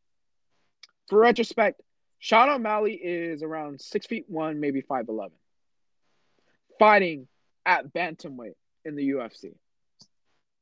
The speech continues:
Failed in the D F C. The ultimate failure in the D F C. So it was this podcast. But just for retrospect, he fought Kenji, who was five eight,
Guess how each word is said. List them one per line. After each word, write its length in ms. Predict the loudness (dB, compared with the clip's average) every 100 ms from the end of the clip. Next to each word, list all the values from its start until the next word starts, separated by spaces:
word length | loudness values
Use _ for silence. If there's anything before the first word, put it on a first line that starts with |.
| _ _ _ _ _ -20 _ 2
Failed 340 | 4 4 0
in 100 | -6
the 80 | -8
D 140 | -8 -10
F 80 | -10
C. 80 | -12 _ _ _ _ -10
The 100 | -10 -6
ultimate 600 | -6 -6 -10 -14 -14 -18 _ -12
failure 340 | -10 -10 -12
in 100 | -12
the 80 | -12
D 160 | -10 -10
F 120 | -12
C. 180 | -16 -6
So 240 | -2 2
it 40 |
was 200 | 2 0
this 100 | -6
podcast. 540 | -10 -10 -10 -14 -20 _ _ _ _ _ _ _ _ _ _ _ _ _ _ _ 2
But 340 | 6 6 4 0 _ _ -20 _ _ _ _ _ -2
just 200 | -2 0
for 140 | 0
retrospect, 560 | 0 -2 -8 -8 -10 -10 _ -6
he 120 | -4
fought 300 | 0 -2 -2
Kenji, 480 | -6 -6 -8 -8 -4
who 300 | -2 0 -2
was 440 | -4 -6 -6 -10 _ _ _ _
five 340 | 2 4 2 0
eight, 260 | -8 -10